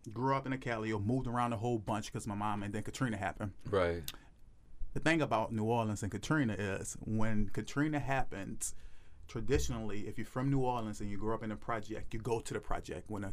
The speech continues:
Speaker 1: when a hurricane happened because the project is made out of brick.
Speaker 2: Right.
Speaker 1: Vertical brick, hard
Speaker 2: Safe
Speaker 1: to come down.
Speaker 2: space,
Speaker 1: Safe
Speaker 2: hopefully.
Speaker 1: space, safe
Speaker 2: Right.
Speaker 1: space, safe space.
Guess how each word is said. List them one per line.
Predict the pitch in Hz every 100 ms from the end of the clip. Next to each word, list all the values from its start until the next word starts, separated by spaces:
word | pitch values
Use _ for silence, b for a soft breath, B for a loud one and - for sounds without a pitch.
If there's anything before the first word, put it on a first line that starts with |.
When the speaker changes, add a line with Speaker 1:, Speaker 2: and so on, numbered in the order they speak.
| -
Speaker 1:
when | 104 95
a | -
hurricane | - 117 107 98 107
happened | 107 - 92
because | - - 117
the |
project | 113 123 107 104
is | 101
made | 104 101
out | 95
of | 92
brick. | 131 - - -
Speaker 2:
Right. | 107 101 101 104
Speaker 1:
Vertical | 131 131 131 123
brick, | 107 98 120 117 - b -
hard | 127 101
Speaker 2:
Safe | 107 117
Speaker 1:
to | 107
come | 107
down. | 90
Speaker 2:
space, | 107
Speaker 1:
Safe | -
Speaker 2:
hopefully. | 160 98 -
Speaker 1:
space, | 98
safe | - 160
Speaker 2:
Right. | 98
Speaker 1:
space, | - 165
safe | - 135
space. | - 151 113